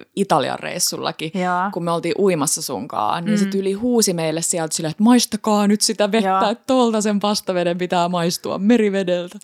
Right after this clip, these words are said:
Speaker 2: Markku, ja siis Markun merivesi on silleen
Speaker 1: Aika
Speaker 2: kuollut
Speaker 1: suolainen.
Speaker 2: meri. Onko se silleen super-, eikö se ole supersuolainen,
Speaker 1: Eikö kuollut meri
Speaker 2: missä
Speaker 1: ole aika
Speaker 2: keukutaan?
Speaker 1: suolainen? Joo.
Speaker 2: Joo. Öm,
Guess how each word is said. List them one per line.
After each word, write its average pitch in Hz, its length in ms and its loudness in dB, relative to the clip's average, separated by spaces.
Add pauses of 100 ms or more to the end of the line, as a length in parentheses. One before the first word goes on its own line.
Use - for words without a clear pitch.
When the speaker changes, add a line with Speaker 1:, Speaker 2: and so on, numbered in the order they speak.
Speaker 2:
Markku, 220 320 2
ja 202 160 2
siis 185 200 -2
Markun 214 420 2
merivesi 180 540 -2
on 165 120 -4
silleen 165 520 -2 (340)
Speaker 1:
Aika 156 220 0
Speaker 2:
kuollut 170 220 4
Speaker 1:
suolainen. - 380 -6 (120)
Speaker 2:
meri. - 160 4 (360)
Onko 190 160 4
se 180 80 -4
silleen 165 220 0
super-, - 320 -6 (120)
eikö 226 140 0
se 240 80 2
ole 170 80 2
supersuolainen, 156 300 -6
Speaker 1:
Eikö - 160 -6
kuollut 151 280 0
meri 131 100 -4
Speaker 2:
missä 151 140 -4
Speaker 1:
ole 143 100 -2
aika 147 60 -4
Speaker 2:
keukutaan? - 380 -4
Speaker 1:
suolainen? 185 40 -6
Joo. 165 200 -2
Speaker 2:
Joo. 180 840 -4 (680)
Öm, 185 300 0